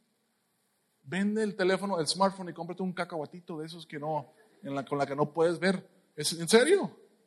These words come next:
¿En serio? Elimina la señal, interrumpe la rutina. Si necesitas dejar de chismear o coquetear con ciertas personas en las redes sociales, a lo mejor ocupas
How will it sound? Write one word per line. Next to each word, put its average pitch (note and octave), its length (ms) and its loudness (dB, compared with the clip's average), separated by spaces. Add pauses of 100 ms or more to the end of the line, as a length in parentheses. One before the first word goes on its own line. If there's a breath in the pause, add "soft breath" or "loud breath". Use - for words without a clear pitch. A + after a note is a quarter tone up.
(120)
¿En D#3 100 -12
serio? G3+ 300 -6 (2500)
Elimina E3+ 460 6
la G3+ 120 6
señal, F3+ 520 0
interrumpe D#3 680 -2 (200)
la C#3 120 0
rutina. D3+ 500 0 (920 soft breath)
Si - 180 10
necesitas G#3 560 8
dejar G#3+ 340 8
de A3+ 120 8
chismear G3+ 1040 2
o G#3+ 240 12
coquetear A3 720 8
con G3+ 160 -2
ciertas G#3 320 6
personas G#3+ 640 2
en F3 120 -2
las E3+ 120 4
redes G3+ 240 6
sociales, G3 800 0 (480)
a B2+ 60 -16
lo B2+ 60 -10
mejor C#3+ 220 6
ocupas F#3 440 4